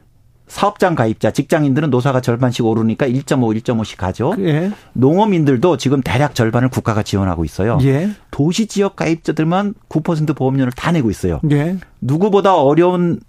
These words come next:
Speaker 1: 경제적으로 어려운 분이 지금 도시지역 가입자, 이 자영업자, 프리랜서, 특수고용 노동자들이거든요.
Speaker 2: 네.
Speaker 1: 저는 국가가 두 가지,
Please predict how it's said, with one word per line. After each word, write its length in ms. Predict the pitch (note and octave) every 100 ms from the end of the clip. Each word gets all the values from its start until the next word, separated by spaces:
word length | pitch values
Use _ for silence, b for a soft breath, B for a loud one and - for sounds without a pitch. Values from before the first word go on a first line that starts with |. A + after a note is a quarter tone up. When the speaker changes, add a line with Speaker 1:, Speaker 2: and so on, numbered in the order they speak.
| _ -
Speaker 1:
경제적으로 480 | C#3 D3+ E3+ E3+ B2+
어려운 300 | C3+ E3+ D#3
분이 260 | D#3+ G3
지금 220 | D#3+ D#3
도시지역 480 | - C#3+ D3 C#3 B2
가입자, 300 | A2 A2 -
이 60 | G#2
자영업자, 920 | G#2 A2 A2 G#2 - - G2 - E3 B B
프리랜서, 640 | - G3+ F3+ C3+ B2+ B2+ G#2 B -
특수고용 440 | - - F#3 D#3 B2+
노동자들이거든요. 1120 | A2+ A#2 A2 G#2 F#2+ G#2 - G2 F2+ A#2+ F3
Speaker 2:
네. 180 | D3+ E3+ b b b
Speaker 1:
저는 360 | D3+ F#3 F3 - b b b b
국가가 400 | - - F3 E3
두 120 | -
가지, 340 | D#3+ D#3+ A2